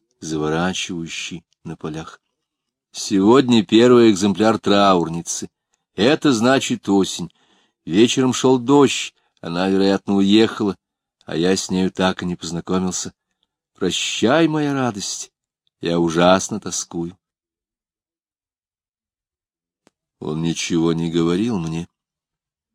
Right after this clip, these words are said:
Вспоминал Слепцов, потирая ладонью лоб. А на последней странице был рисунок пером. Слон,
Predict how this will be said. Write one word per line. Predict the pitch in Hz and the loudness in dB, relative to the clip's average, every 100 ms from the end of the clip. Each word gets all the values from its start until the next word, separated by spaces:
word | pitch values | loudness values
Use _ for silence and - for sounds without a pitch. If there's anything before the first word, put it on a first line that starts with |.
| _ _ | _ _
Вспоминал | _ - - 85 85 101 | _ -10 -4 -2 0 0
Слепцов, | - - - - - 131 - | -2 -4 -8 -6 -4 -4 -6
потирая | - - 87 113 | -10 -4 -4 -2
ладонью | 101 80 104 120 117 | -4 -4 -6 -6 -6
лоб. | 95 - - _ _ _ _ _ _ _ _ | -6 -8 -16 _ _ _ _ _ _ _ _
А | - 98 | -4 -2
на | 110 | 0
последней | 127 - 180 123 | 0 2 0 2
странице | 90 - 87 90 - 95 | -4 -2 -2 -2 -4 -4
был | 135 151 | -2 0
рисунок | 147 - 104 98 98 | -2 -2 0 0 -4
пером. | - 98 95 92 92 _ _ _ | -8 -4 0 0 -2 _ _ _
Слон, | - 131 127 110 87 | -8 0 4 4 2